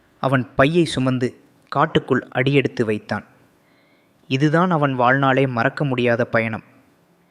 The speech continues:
பெரு ஆறுகள், வானத்தை தொட்ட மரங்கள், பாதையில் அடர்ந்த கொடிகள். எல்லாம்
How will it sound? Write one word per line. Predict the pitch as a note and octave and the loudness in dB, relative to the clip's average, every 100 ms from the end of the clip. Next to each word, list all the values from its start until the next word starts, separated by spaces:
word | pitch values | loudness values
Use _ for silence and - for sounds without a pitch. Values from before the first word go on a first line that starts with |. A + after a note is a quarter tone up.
| _ _ _ _ _ | _ _ _ _ _
பெரு | C3+ C3 C#3+ B2+ | 0 4 4 2
ஆறுகள், | A2+ B2 B2 A2+ - _ _ _ _ _ _ _ _ _ _ _ _ _ - | 2 2 0 -2 -6 _ _ _ _ _ _ _ _ _ _ _ _ _ -2
வானத்தை | B2+ D#3 F#3 F3+ D3 | 2 4 4 2 0
தொட்ட | - A#2 C#3+ | 0 0 0
மரங்கள், | B2+ A2 A#2 A2+ G2 - _ _ _ _ _ _ _ _ _ | 0 0 0 -2 -8 -12 _ _ _ _ _ _ _ _ _
பாதையில் | C3+ B2+ D3+ C#3+ A2+ - - | 0 2 2 2 0 -6 -8
அடர்ந்த | - B2 D#3 D#3+ - | 0 2 2 2 0
கொடிகள். | C3+ B2 A#2+ G#2+ - _ _ _ _ _ _ _ _ _ - - | 0 0 0 -4 -10 _ _ _ _ _ _ _ _ _ -10 0
எல்லாம் | C3 D#3 E3+ | 2 2 0